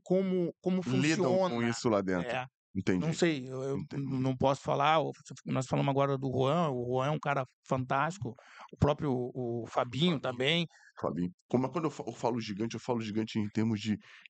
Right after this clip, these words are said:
Speaker 2: de visibilidade, de
Speaker 1: Uhum.
Speaker 2: falta de, de, de privacidade. Claro que o, lá no Paraná, o Atlético tem isso tudo,
Speaker 1: Uhum.
Speaker 2: é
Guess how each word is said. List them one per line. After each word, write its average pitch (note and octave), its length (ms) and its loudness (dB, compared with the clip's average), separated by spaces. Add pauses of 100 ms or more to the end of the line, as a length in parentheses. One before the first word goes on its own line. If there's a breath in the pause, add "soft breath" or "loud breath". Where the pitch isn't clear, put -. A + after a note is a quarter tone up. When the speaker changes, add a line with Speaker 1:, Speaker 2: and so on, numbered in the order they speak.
Speaker 2:
de G#2+ 120 2
visibilidade, F#2+ 720 -2
de E2 100 -4
Speaker 1:
Uhum. A#2 100 -4
Speaker 2:
falta A#2 340 2
de, G2 320 -6
de, F2+ 580 0
de G2+ 100 -2
privacidade. F2+ 960 0 (520 loud breath)
Claro G#2+ 240 4
que - 140 -8
o, F#2+ 60 -2 (160)
lá F2+ 120 0
no F#2 120 -2
Paraná, E2+ 560 0
o E2 180 0
Atlético F2+ 440 -4 (600)
tem C3+ 240 4
isso A#2 220 -4
tudo, A2+ 300 0
Speaker 1:
Uhum. G#2 60 2
Speaker 2:
é - 20 -2